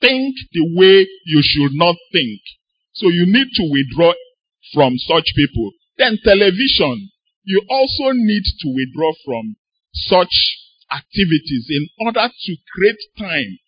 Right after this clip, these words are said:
to concentrate fully on what you are doing. Phone, social media. Okay, the, the day you fast is not the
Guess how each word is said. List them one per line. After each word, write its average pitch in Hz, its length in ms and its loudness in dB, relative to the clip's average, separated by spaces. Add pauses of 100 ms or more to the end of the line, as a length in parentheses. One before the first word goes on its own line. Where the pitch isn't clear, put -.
(260)
to 147 180 -4
concentrate 160 720 -2 (140)
fully 185 440 0
on 127 220 0
what 160 160 4 (120)
you 135 80 2
are 117 120 0
doing. 120 420 -2 (140)
Phone, 180 360 -2 (180)
social 233 480 -2
media. 135 460 -6 (560)
Okay, 180 240 -2
the, 202 400 -4
the 180 320 -6
day 254 200 -2
you 214 200 -2 (100)
fast 202 320 -2
is 147 200 -4
not 196 300 0
the 160 120 -4